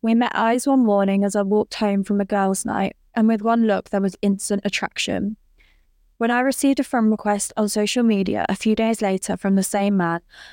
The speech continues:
I wish I could tell you that I was confused as to how he found me, with no way of knowing my name, no mutual friends, and no idea where I live.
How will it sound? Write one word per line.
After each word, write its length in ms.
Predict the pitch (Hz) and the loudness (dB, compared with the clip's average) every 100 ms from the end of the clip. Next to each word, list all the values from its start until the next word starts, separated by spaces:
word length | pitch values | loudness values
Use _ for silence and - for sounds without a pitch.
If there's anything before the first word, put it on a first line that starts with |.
| - _ | -20 _
I 80 | 214 | -2
wish 240 | 233 - | 0 0
I 60 | 269 | -2
could 140 | 285 | -2
tell 200 | - 208 | -2 0
you 140 | 208 202 | 2 0
that 120 | - | 0
I 60 | |
was 140 | 196 196 | -2 -2
confused 600 | - 196 - 196 196 - | -4 -4 0 0 0 -2
as 120 | 214 | -4
to 80 | 202 | -4
how 240 | 196 196 | -2 0
he 120 | 208 | 0
found 360 | 208 202 196 196 | 0 0 0 0
me, 160 | 196 208 | 0 -2
with 180 | 196 | -2
no 220 | 202 208 208 | 0 0 2
way 180 | 220 | 0
of 80 | 226 | 2
knowing 260 | 214 214 214 | 0 0 2
my 120 | 220 | 0
name, 400 | 190 180 180 185 - - _ | 2 0 -2 -6 -12 -20 _
no 180 | 202 220 | -2 2
mutual 380 | 247 254 - 254 | 2 0 -2 -2
friends, 420 | - 190 185 185 208 | 0 0 0 -2 0
and 180 | 196 | 2
no 160 | 196 202 | 4 2
idea 260 | 202 196 190 | 2 0 0
where 160 | 180 | 2
I 80 | 180 | 2
live. 220 | 196 190 | 0 -2